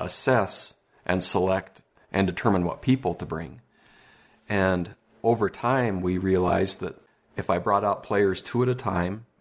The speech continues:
and gave them riding lessons in my arena, family on one side of the fence, players on the other, just me and them, and most of them had never seen a horse, let alone ridden one, but I could see how they approached doing something new.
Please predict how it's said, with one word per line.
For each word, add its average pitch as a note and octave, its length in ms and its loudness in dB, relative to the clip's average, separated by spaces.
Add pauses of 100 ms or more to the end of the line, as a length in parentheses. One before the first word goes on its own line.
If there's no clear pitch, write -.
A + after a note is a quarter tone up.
(140)
and F2+ 580 -4
gave G2 220 2
them F2+ 160 2
riding F#2+ 340 0
lessons F2+ 500 -2
in F#2+ 200 -2
my G#2 140 0
arena, G#2+ 480 -2 (280)
family A2 360 2
on G#2+ 160 0
one G2 140 -2
side F#2 220 0
of F2+ 60 -2
the F2+ 80 -6
fence, F#2+ 500 -4 (440)
players G#2 320 0
on A2+ 100 2
the A#2 140 2
other, F#2 240 2
just E2+ 200 -6
me F#2+ 120 2
and A2 140 4
them, F#2+ 260 -8 (580)
and G2 160 0
most A2 220 4
of A2+ 80 -2
them A2 100 2
had F#2+ 80 2
never G2 200 0
seen A#2+ 260 2
a G2+ 60 0
horse, F#2+ 320 -4
let F#2 120 0
alone F2+ 220 -2
ridden G#2+ 280 4
one, F2 300 -12 (400)
but - 100 0
I A2 60 2
could G#2+ 180 -2
see A2 160 0
how G2 120 4
they G2 140 -2
approached G2 420 0
doing F#2+ 220 0
something F#2 420 -2
new. F#2+ 280 -2